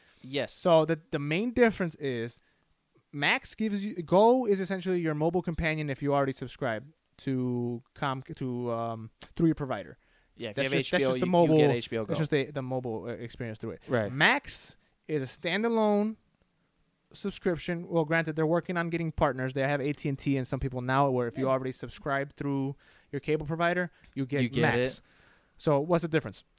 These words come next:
Speaker 2: You get all the content that's on these other platforms, but there's exclusive stuff on there that you won't find on Go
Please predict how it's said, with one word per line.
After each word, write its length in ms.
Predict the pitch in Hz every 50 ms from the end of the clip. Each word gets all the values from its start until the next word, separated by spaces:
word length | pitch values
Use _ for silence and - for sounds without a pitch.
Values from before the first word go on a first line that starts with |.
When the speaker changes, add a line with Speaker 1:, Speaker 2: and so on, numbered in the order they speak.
| _
Speaker 2:
You 180 | - 175 170 170
get 340 | 143 180 185 214 247 - - _ _ -
all 160 | 160 170 180
the 100 | 196 202
content 380 | - 208 185 185 185 202 185
that's 140 | 180 175 -
on 220 | 160 156 170 170 170
these 140 | 165 156
other 160 | 160 160 156 147
platforms, 540 | - 151 127 123 - - 131 135 131 - - _ _ _
but 100 | - 139
there's 180 | 139 143 135 127
exclusive 720 | 131 - - - - - - 180 196 208 196 - 202 180
stuff 300 | - - 202 196 190 -
on 100 | 202 190
there 80 | 190 196
that 200 | 175 160 143 -
you 60 | 143 139
won't 240 | 143 147 147 139
find 360 | - - 151 147 147 151 139 135
on 220 | 131 131 131 123
Go 120 | 139 139